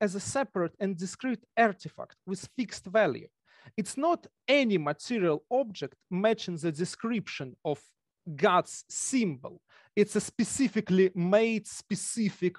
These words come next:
object with a fixed price. Uh, basically, it is a tool,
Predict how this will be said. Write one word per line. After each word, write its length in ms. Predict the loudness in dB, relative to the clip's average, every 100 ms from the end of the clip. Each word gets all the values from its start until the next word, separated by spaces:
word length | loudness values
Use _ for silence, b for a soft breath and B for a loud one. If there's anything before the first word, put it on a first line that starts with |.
| _ 4
object 640 | 6 6 0 -12 -16 _
with 340 | 0 2 4 2
a 120 | -2
fixed 560 | -2 -6 -6 -8 -16 -18 _
price. 640 | 2 4 4 2 -8 -20 -20 B B B B
Uh, 220 | 0 2
basically, 640 | 4 4 2 0 0 0 0
it 180 | -2 0
is 180 | -2 0 -4
a 80 | -4 -2
tool, 320 | 0 -2